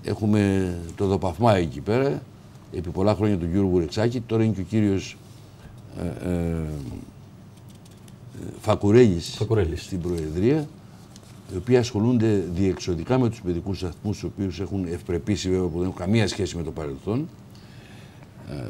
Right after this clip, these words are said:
Speaker 1: πρέπει να σας πω, κύριε Χιντηράκη, επί τη ευκαιρία, ότι έχουν γίνει πάρα πολύ σοβαρές μειώσεις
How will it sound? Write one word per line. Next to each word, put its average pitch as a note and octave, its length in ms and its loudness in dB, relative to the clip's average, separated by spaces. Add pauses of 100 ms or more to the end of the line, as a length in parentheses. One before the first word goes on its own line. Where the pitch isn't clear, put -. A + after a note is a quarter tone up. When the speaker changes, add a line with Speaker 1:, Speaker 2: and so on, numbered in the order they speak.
Speaker 1:
πρέπει C3 160 6
να C3+ 60 6
σας A#2 140 6
πω, C#3 100 2
κύριε C3+ 220 4
Χιντηράκη, A2 440 2
επί G2+ 120 -4
τη F2 120 -4
ευκαιρία, G#2+ 460 0 (680)
ότι F#2+ 400 0 (1200)
έχουν B2 320 0
γίνει C3+ 320 4 (720)
πάρα D3+ 360 10
πολύ F#2 500 2
σοβαρές F2+ 580 0
μειώσεις F#2 680 -2